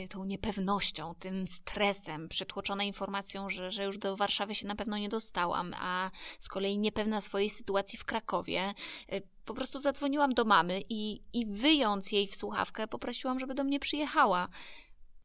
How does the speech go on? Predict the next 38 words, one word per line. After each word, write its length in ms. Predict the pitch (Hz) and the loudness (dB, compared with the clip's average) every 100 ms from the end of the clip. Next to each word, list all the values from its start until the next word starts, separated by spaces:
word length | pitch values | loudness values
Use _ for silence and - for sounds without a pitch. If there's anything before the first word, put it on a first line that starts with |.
| _ - | _ -12
No 200 | 190 196 | -6 -2
nie 140 | 220 226 | 0 2
pamiętam, 440 | 247 254 233 190 | 6 8 8 4
może 440 | 185 180 190 202 196 | 0 0 2 2 2
to 80 | |
już 140 | 190 196 | 0 -2
było 220 | 190 190 | 2 2
po 100 | 190 | 2
historii 420 | 190 - 190 185 | -4 -2 -2 -2
z 80 | - | -2
tą, 360 | 185 180 185 - | -2 -2 -4 -8
<laughs> 280 | 180 - - | -8 -8 -6
z 40 | |
tą 140 | - 190 | -4 -4
etiudą 420 | 196 - 226 214 | -2 4 6 6
o 80 | 196 | 4
masturbacji, 720 | 185 - 247 180 185 180 180 | 0 -2 -2 2 0 0 -6
więc 440 | 180 190 - - 190 | -6 -6 -8 -8 -6
może 400 | 185 190 196 196 | -4 0 0 2
dlatego 300 | 208 214 214 | 0 0 0
tak, 240 | 185 - - - - | 0 -2 -6 -10 -2
y, 220 | 190 185 - | 0 2 0
ochoczo 720 | - 208 202 190 190 185 185 | 2 2 4 4 4 4 2
w 140 | 196 | 0
dziesięć 360 | 180 226 220 185 | 2 2 2 -4
minut 240 | 196 185 | -4 -4
się 240 | - 185 185 | 0 2 2
spakowała 800 | - 196 196 190 180 180 185 190 - - - | 0 -2 -2 0 2 4 4 0 -4 -10 -8
i 320 | 190 190 196 190 | -6 -4 -4 -2
przyjechała 800 | - 208 190 175 190 185 185 196 | 0 2 2 0 0 2 0 2
do 160 | 196 202 | 6 6
Łodzi 420 | 185 175 185 190 | 6 2 -4 -4
po 120 | 196 | -4
trzech 240 | - 190 | -4 -4
godzinach, 380 | 190 185 185 185 | -4 -4 -4 -4
będąc 420 | 190 185 185 180 | -2 -2 -4 -6
na 80 | 185 | -6
miejscu, 580 | 185 185 - - 185 | -4 -4 -6 -6 -4